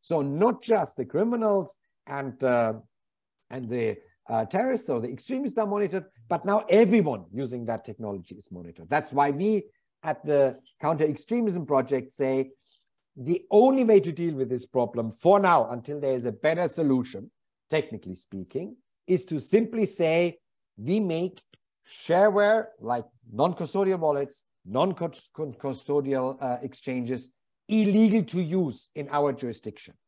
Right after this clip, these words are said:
so that we at least signal to everyone, if you use this, you are among illegals, and we will come after you.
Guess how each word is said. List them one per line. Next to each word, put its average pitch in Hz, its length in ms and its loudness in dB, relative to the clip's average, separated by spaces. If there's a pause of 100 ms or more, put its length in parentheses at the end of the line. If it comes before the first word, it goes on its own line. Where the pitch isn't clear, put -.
(420)
so 165 180 -2
that 165 240 2
we 160 120 0
at 151 200 -2
least 220 640 0 (120)
signal 165 600 -2
to - 180 -6
everyone, 107 480 -4 (600)
if 247 220 0 (100)
you 240 220 0
use 233 400 2
this, 180 360 -2
you 170 160 -2
are 170 240 4
among 156 420 -2
illegals, 135 600 -4
and 147 160 -4
we 156 80 -2
will 160 180 -2
come 156 320 -4
after 135 340 0
you. 78 200 -16